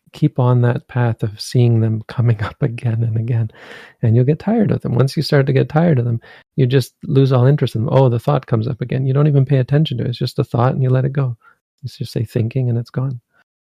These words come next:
Why? Because you've seen it so many times, you're just not interested. There's nothing it could provide for you that would in-,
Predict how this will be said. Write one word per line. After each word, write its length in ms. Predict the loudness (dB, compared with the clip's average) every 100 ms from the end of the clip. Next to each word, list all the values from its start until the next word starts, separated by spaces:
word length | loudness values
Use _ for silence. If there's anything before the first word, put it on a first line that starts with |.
| _ _ _ _ _ _ _ _
Why? 220 | -4 -2
Because 440 | 0 -2 -2 -4 -2
you've 160 | -6
seen 180 | -2 0
it 140 | 0 -2
so 260 | 0 2
many 220 | 4 4
times, 380 | 4 2 4 2
you're 80 | 0
just 240 | -4 -4
not 160 | -2 0
interested. 600 | -2 -2 -8 -6 -6 -6
There's 220 | -6 -2
nothing 320 | 0 2 2 2
it 160 | 2
could 240 | 0 -2 0
provide 520 | 0 2 2 2 0
for 100 | -2
you 180 | -2 -2
that 140 | -2
would 160 | -2 -2
in-, 220 | -4